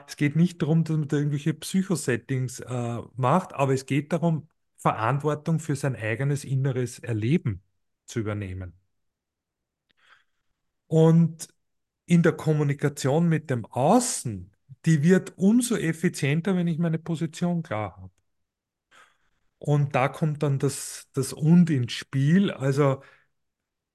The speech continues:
das nenne ich mal, das ist das, was uns Menschen ja eigentlich ausmacht, ist die Beziehung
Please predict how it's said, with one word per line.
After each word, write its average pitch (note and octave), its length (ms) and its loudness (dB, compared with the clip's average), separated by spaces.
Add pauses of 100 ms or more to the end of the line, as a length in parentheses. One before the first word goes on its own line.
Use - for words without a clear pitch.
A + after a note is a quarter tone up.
(640)
das C#3+ 180 -2
nenne C#3+ 280 4
ich E3+ 120 0
mal, C#3 340 2 (380)
das D3 200 0
ist D#3 240 -2
das, C#3 560 0 (220)
was C#3+ 340 2
uns E3 360 2
Menschen D3+ 500 0
ja B2+ 120 0
eigentlich B2+ 720 -2
ausmacht, A#2 800 -2
ist C#3 260 -4
die C#3 60 -2
Beziehung D#3 680 2